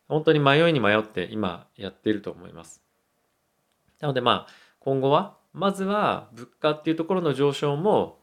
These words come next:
まだ上がっていくとは正直僕も思うんですが、それよりもやっぱり雇用統計がここのあんまり市場予想から今悪い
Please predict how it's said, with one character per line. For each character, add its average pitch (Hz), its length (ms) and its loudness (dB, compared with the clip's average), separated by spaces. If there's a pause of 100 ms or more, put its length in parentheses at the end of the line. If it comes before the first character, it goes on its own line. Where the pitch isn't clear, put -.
ま 202 120 -2
だ 135 120 4
上 110 80 -2
が 123 60 2
っ - 60 -6
て - 80 -4
い - 40 -2
く - 100 -16
と 104 100 -2
は 87 100 -8
正 110 120 -4
直 104 260 -8
僕 110 200 -6
も 87 100 -12
思 98 160 -12
う - 20 -12
ん 92 60 -14
で 85 60 -18
す - 140 -20
が、 117 300 0 (520)
そ - 160 -4
れ 226 80 4
よ 233 100 4
り 185 80 2
も 165 360 0
や 135 80 -4
っ 147 40 -6
ぱ 165 80 0
り 139 80 -2
雇 151 180 4
用 160 160 6
統 160 220 -2
計 151 220 0
が 196 360 0 (600)
こ 139 100 -4
こ 139 160 -8
の 139 240 -6
あ 139 40 -2
ん 143 100 -6
ま 143 80 -2
り 143 80 -4
市 - 260 -8
場 151 160 4
予 156 140 4
想 120 340 -2
か - 240 -6
ら 170 320 -4 (200)
今 110 340 -6
悪 127 220 0
い 113 200 -6